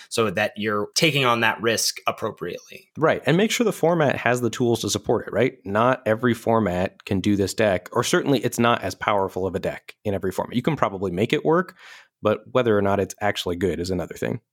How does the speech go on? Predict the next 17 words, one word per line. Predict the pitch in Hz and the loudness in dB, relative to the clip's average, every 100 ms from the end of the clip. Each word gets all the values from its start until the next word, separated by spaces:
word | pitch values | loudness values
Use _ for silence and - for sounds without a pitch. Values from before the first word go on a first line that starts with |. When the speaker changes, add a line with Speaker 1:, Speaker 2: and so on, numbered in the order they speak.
| _ | _
Speaker 1:
Right. | 113 107 78 - | -6 -4 -4 -2
I | |
would | 151 180 | -2 0
say | 190 190 | 2 2
it's, | 185 - | 0 0
like, | 143 - - | 0 -2 -10
not | 90 101 104 - | -2 2 0 -2
good | 98 107 | -4 -2
in | 113 113 | -2 0
Zendikar | 120 151 - 73 | 0 0 0 -2
Rising, | 71 71 90 - | -2 -4 -6 -8
for | - 95 | -2 -2
example. | - 98 80 101 - - 127 | -2 -6 -4 -4 -4 -4 0
Speaker 2:
Oh, | 107 78 | 0 0
no. | 85 87 82 123 - | 0 0 0 -2 -4
Speaker 1:
<laughs> | - - | -10 -4
Like, | 139 - | -2 -2